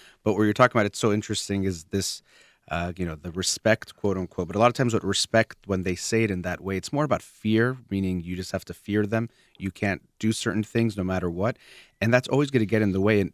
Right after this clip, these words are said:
uh, it's kinda like a, not to get too psychological, but, like, a internalized, the super ego, right? That part of ourselves that's critical, that even still yourself, you're trying to talk, but you're like, "Oh, I did something bad," because it was kinda funny, being, like, a mom being there made you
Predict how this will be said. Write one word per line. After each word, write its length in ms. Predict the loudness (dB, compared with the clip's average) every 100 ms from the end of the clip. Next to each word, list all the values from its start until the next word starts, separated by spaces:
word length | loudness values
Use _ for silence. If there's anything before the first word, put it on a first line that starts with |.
| -10
uh, 60 | -16
it's 280 | -14 -12 -6
kinda 200 | -2 -2
like 240 | -2 -6
a, 240 | -12 -14 -16
not 140 | -16 -14
to 80 | -14
get 140 | -14
too 220 | -8 -8
psychological, 720 | -6 -6 -8 -4 -4 -4 -10 -10
but, 100 | -10
like, 160 | -12
a 80 | -4
internalized, 640 | -2 0 0 0 0 -2 -6
the 60 |
super 360 | -4 -2 -2 -2
ego, 360 | -2 -2 -2 -2
right? 120 | -4
That 180 | -6 -4
part 180 | 0 0
of 80 | -2
ourselves 360 | -6 -6 -8
that's 140 | -10 -16 _ _ 0
critical, 320 | 2 2 0
that 120 | 2
even 220 | 0 0
still 280 | -2 0 0
yourself, 540 | 0 -2 2 2 0 -6 _ -20 _
you're 200 | 0 2
trying 240 | 2 2 2
to 80 | 2
talk, 260 | 0 0 0
but 80 |
you're 80 | -4
like, 80 | -2
"Oh, 80 | -2
I 60 | -2
did 220 | -4 -8
something 420 | -8 -8 -8 -10 -4
bad," 380 | 0 0 -2 -6
because 420 | -14 -12 -14 -16 _ _
it 60 | -10
was 100 | -2
kinda 200 | 0 2
funny, 200 | 2 0
being, 200 | 0 -2
like, 120 | -2
a 60 | 0
mom 300 | 2 4 2
being 280 | 2 2 4
there 140 | 4
made 280 | 4 4 2
you 260 | -2 -2